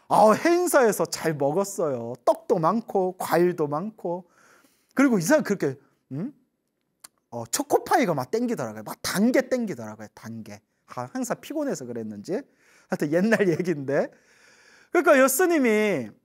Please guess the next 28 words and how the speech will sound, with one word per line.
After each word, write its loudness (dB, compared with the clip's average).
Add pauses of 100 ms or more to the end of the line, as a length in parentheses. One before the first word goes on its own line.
그, 4 (600)
어, 2 (300)
옛날 4
대구 4
달성이면 2
옛날 2
완전 -2
시골이잖아요. -4 (180)
오십 -2
년 -6
전에. -8 (1120)
거기에 4
막 4
제대로 4
공약물도 2
제대로 2
없고 -2
가난했던 0
그 -8
시절에 -2 (680)
밥도 2
제대로 4
못 -2
드시고 -2
매일 4
삼천 -6
배를 2
하셨으니 -6